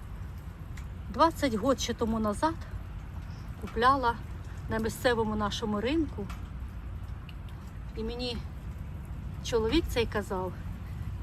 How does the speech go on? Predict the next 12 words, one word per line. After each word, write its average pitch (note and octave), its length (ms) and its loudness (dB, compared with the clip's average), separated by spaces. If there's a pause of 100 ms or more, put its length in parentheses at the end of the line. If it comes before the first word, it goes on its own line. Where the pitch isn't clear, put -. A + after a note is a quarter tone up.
(140)
"Купляйте, A3+ 640 6 (300)
не D4 60 2
пош-, - 340 4
не D#4+ 120 12
пожалкуєте". D#4+ 760 12 (640)
Так B3 160 2
ось C4+ 120 0
у C4 40 0
двадцять - 400 6
років G4 380 4
не - 60 12
жалкую. - 380 8